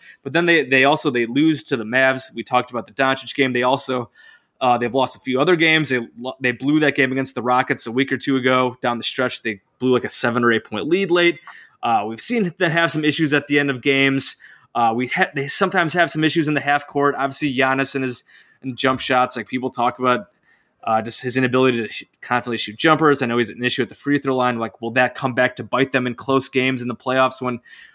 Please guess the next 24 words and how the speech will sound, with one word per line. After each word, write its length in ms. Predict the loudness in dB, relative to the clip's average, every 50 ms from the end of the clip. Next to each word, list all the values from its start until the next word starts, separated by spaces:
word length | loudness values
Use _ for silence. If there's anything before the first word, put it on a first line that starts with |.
| _ _ _ -8
in 80 | -6 -6
the 80 | -4 -2
half 260 | 0 0 0 -2 -2
court 260 | 0 0 0 0 0
setting, 280 | -2 -2 0 0 0 0
when 160 | 0 -2 -2
things 320 | -2 -2 0 -2 -2 -2
really 180 | -2 0 0 0
slow 340 | 0 -2 -2 -2 -2 0 0
down? 300 | 0 2 2 2 0 -2
Like, 160 | -6 -10 -12
we 160 | -16 -16 -14
kinda 220 | -10 -6 -6 -6
saw 160 | -2 -2 0 0
that 120 | 2 2
happen 260 | 0 0 0 0 -2
in 40 | -2
the, 120 | -4 -6 -8 _
in 100 | -6 -4
the 80 | -2 0
Raptors 380 | 0 2 2 2 0 0 -4 -4
series 320 | 0 2 2 2 2 2
last 260 | 0 0 0 0 -2
year. 240 | 0 -2 -2 -2 -4